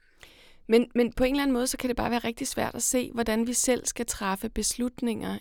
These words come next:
i den verden, vi nu lever i. Hvor teknologien hjælper os på så mange måder. Altså, jeg behøver jo ikke at kunne stave,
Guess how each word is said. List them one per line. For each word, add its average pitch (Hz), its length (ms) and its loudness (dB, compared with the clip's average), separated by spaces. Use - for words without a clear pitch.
i 202 80 0
den 220 260 2
verden, 175 360 0
vi 196 80 2
nu 196 140 2
lever 175 320 0
i. - 400 -8
Hvor 185 120 0
teknologien 240 600 0
hjælper 220 280 -2
os 214 140 -6
på 220 100 -6
så 226 120 -2
mange 220 220 -2
måder. 185 260 0
Altså, 185 240 -4
jeg 214 80 0
behøver 214 240 2
jo 196 100 2
ikke 202 120 0
at 202 60 -2
kunne - 140 -8
stave, 156 400 0